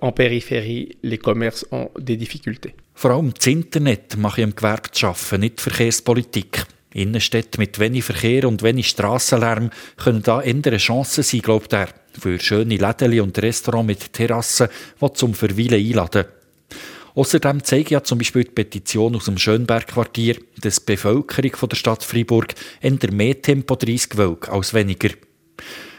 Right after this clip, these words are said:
Speaker 2: Der Pierre-Olivier Nobs sagt darum auch, dass in der längerfristigen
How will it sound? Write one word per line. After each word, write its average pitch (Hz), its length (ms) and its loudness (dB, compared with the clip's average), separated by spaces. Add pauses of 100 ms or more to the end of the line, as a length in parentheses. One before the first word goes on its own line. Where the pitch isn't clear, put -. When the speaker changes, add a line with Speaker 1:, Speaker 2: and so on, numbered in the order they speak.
(120)
Speaker 2:
Der 135 80 4
Pierre-Olivier 143 640 4
Nobs 123 300 0
sagt 110 220 2
darum 107 180 4
auch, 113 160 6 (120)
dass - 180 -2
in 95 80 -6
der 98 100 0
längerfristigen 110 720 0